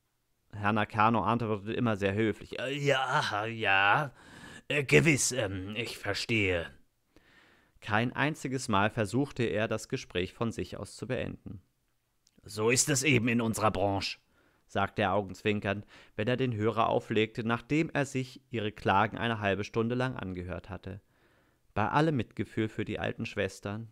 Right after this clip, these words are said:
drückte er sich jedoch vor einem Besuch bei ihnen zu Hause. „Soll ich allein fahren?“, fragte Takeo. Herr Nakano strich sich durch die Haare. „Und überhaupt,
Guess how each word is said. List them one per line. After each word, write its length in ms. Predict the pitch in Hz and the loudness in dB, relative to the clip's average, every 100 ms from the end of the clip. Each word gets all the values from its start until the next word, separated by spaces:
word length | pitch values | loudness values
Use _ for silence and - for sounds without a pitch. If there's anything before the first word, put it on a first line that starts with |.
| - | -8
drückte 380 | 131 139 - | -6 -4 -2
er 120 | 113 113 | 0 0
sich 200 | 110 - | -4 -2
jedoch 300 | 101 110 107 | 0 0 -2
vor 280 | - 131 | -4 -2
einem 220 | 117 120 135 | 0 -2 -2
Besuch 400 | 135 104 95 - | -4 -6 -6 -4
bei 160 | 101 | -6
ihnen 260 | 92 101 120 | -6 -6 -8
zu 240 | - 127 | -8 -4
Hause. 420 | 135 117 95 90 - _ _ _ _ _ _ _ _ _ _ _ _ _ | 0 0 -2 -8 -14 _ _ _ _ _ _ _ _ _ _ _ _ _
„Soll 300 | 101 101 117 | -2 2 2
ich 120 | 113 | 4
allein 360 | 107 101 107 117 | 4 6 4 2
fahren?“, 440 | - 92 82 90 - _ _ _ _ _ - | 0 0 0 -4 -14 _ _ _ _ _ -6
fragte 320 | 90 87 101 | -6 -4 -10
Takeo. 540 | - 98 - 95 92 98 _ _ - - _ | -12 -14 -12 -10 -10 -12 _ _ -20 -20 _
Herr 160 | 117 131 | 2 4
Nakano 560 | 135 127 120 147 156 | 4 4 6 6 4
strich 320 | 147 - 127 | -2 -4 -6
sich 240 | - 127 - | -4 -8 -4
durch 220 | 117 117 | -6 -4
die 140 | 131 | -6
Haare. 540 | 95 85 85 82 87 95 _ _ _ - 165 | -4 -2 -2 -2 -8 -10 _ _ _ 0 4
„Und 260 | 165 139 131 | 4 4 0
überhaupt, 800 | 107 92 90 117 117 - - | 2 2 4 4 2 0 -12